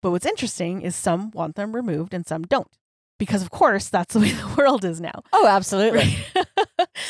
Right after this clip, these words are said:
Speaker 1: So one last comment, uh, about eucalyptus is they,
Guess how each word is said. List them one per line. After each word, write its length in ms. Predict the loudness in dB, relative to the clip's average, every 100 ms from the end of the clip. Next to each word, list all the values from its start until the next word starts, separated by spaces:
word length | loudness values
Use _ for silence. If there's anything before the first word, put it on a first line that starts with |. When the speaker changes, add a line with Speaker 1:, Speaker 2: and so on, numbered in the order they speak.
| -10 -10
Speaker 1:
So 400 | -2 4 4 4 _ -20 -4
one 240 | -2 0
last 420 | 0 0 -2 -8
comment, 760 | -4 0 2 4 2 0 -8 -12 -6
uh, 420 | -2 2 2 0 -2
about 340 | 0 2 0 -2
eucalyptus 580 | -6 -4 -4 -4 -6
is 360 | -4 -4 -4 -8 _ _ _ _ _ _ _ _
they, 400 | -2 0 0 -2